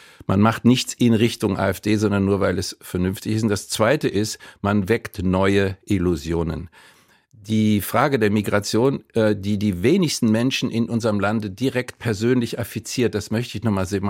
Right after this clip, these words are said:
Die meisten gucken Fernsehen und hören irgendwas oder lesen die Bildzeitung und sind empört und wütend über Migration. Sie haben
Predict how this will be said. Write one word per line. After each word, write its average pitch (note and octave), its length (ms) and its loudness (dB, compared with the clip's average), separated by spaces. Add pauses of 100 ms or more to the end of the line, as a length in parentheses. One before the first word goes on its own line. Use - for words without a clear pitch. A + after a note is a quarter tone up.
(100)
Die F#2+ 100 -2
meisten G2 460 0
gucken A#2+ 320 -4
Fernsehen A#2 640 0
und F#2+ 160 0
hören B2+ 300 4
irgendwas F#2+ 480 -2
oder F#2+ 160 -2
lesen G#2+ 260 0
die F#2 100 -2
Bildzeitung G2+ 560 -2
und F2+ 80 -6
sind G#2 200 -6
empört A#2+ 560 0
und F#2 180 -6
wütend A2 340 -2
über F#2 200 -2
Migration. F2+ 540 -2
Sie G2+ 100 2
haben G#2+ 140 0